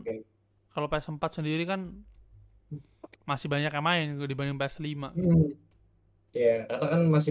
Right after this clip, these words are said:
Speaker 1: belum ada yang bisa beli juga gitu P S lima
Speaker 2: Hmm,
Speaker 1: yang berat
Speaker 2: benar,
Speaker 1: banget.
Speaker 2: benar.
Speaker 1: Dan
Speaker 2: Masih
Speaker 1: di samping
Speaker 2: barangnya masih
Speaker 1: mahal,
Speaker 2: jarang.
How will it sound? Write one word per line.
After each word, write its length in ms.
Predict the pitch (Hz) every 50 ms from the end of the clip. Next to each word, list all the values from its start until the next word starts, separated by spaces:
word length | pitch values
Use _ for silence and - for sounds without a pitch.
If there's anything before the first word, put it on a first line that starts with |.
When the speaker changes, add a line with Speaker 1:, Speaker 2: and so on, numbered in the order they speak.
| -
Speaker 1:
belum 160 | - 135 135 139
ada 160 | 131 135 131
yang 80 | 127
bisa 160 | 123 - 143 127
beli 160 | 127 127 120
juga 320 | 127 151 156 147 151 143
gitu 180 | 139 139 139 131 131
P 80 | 165 180
S 80 | 165
lima 160 | 185 196 190
Speaker 2:
Hmm, 60 | 185 180
Speaker 1:
yang 100 | 175 170 165 151
berat 140 | 151 147
Speaker 2:
benar, 120 | 156 156 147 143
Speaker 1:
banget. 100 | 147 156
Speaker 2:
benar. 160 | 147 139 131
Speaker 1:
Dan 120 | - _ _ _ _ _ _ _ _ _ _ _ _ _ _ _ _ _ -
Speaker 2:
Masih 180 | 139 - -
Speaker 1:
di 80 | 151 151 143
samping 80 | 139 139
Speaker 2:
barangnya 300 | 139 139 147 156 170 175
masih 160 | 160 151 143
Speaker 1:
mahal, 80 | 143 143
Speaker 2:
jarang. 300 | 160 170 170 170 135